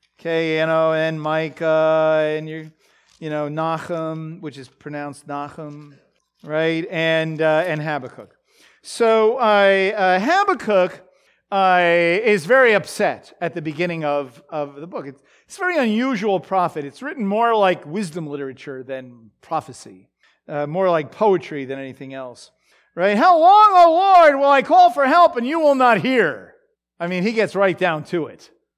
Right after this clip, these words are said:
right? Then, uh, he goes, he has this big argument with God in the first chapter. Big argument, okay? Then, uh, in chapter two, if you look at the beginning of chapter two, he says,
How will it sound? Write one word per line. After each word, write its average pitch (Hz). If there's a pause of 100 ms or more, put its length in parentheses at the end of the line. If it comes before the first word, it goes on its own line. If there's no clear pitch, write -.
(180)
right? 240 (460)
Then, 302
uh, 226
he 220
goes, 220
he 226
has 208
this 160
big 262
argument 185
with 143
God 131
in 135
the 139
first 151
chapter. 135
Big 269
argument, 143 (120)
okay? 170 (1400)
Then, 320
uh, 254
in 233
chapter 277
two, 220
if 131
you 208
look 294
at 294
the 233
beginning 190
of 170
chapter 180
two, 170 (420)
he 233
says, 202